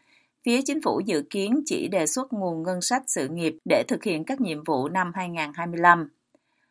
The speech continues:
Đáp lại đề xuất, chủ nhiệm Ủy ban Văn hóa Giáo dục Nguyễn Đắc Vinh, đại diện cho cơ quan thẩm tra, nói rằng việc nghiên cứu đề xuất đầu tư xây dựng các trung tâm văn hóa Việt Nam ở nước ngoài là cần thiết, phù hợp với chủ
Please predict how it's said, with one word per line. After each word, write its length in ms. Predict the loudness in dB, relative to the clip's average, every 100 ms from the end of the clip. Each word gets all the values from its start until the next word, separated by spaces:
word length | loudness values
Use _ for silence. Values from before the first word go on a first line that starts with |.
| _
Đáp 220 | 4 4 10
lại 220 | 8 10
đề 180 | 4 4
xuất, 240 | 2 0 -2
chủ 220 | -4 -2
nhiệm 280 | -2 -2 -2
Ủy 200 | -4 -4
ban 240 | 0 0 2
Văn 180 | -2 0
hóa 140 | 0
Giáo 220 | 2 0 0
dục 220 | -2 -4
Nguyễn 320 | -4 -4 -2
Đắc 180 | -2 -4 _
Vinh, 240 | -4 -4 -6 _ _
đại 240 | 2 2 2
diện 260 | 0 0
cho 180 | 0 -2
cơ 180 | 0 -2
quan 260 | 2 2 0
thẩm 220 | -6 -4
tra, 360 | 4 6 6 4 _ _ -4
nói 180 | -2 2
rằng 300 | 4 4 0 _ _ _
việc 180 | -4 -2
nghiên 160 | -4
cứu 340 | -2 0 0 2
đề 140 | 2
xuất 260 | 0 -2 0
đầu 180 | 0 0
tư 160 | 0 0
xây 180 | -2 0
dựng 220 | -2 -2
các 160 | -4 -4
trung 200 | -6 -4
tâm 200 | -2 -2
văn 200 | -2 -4 -2
hóa 220 | 0 0
Việt 200 | -2 -4
Nam 260 | 2 2 2
ở 120 | -2
nước 160 | -4 -6
ngoài 260 | 0 0 2
là 100 | -2 -4
cần 220 | -6 -6
thiết, 240 | -2 -2 -2 _ _ _ _
phù 160 | -2 2
hợp 220 | 2 0
với 200 | -2 -2 -2
chủ 160 | -8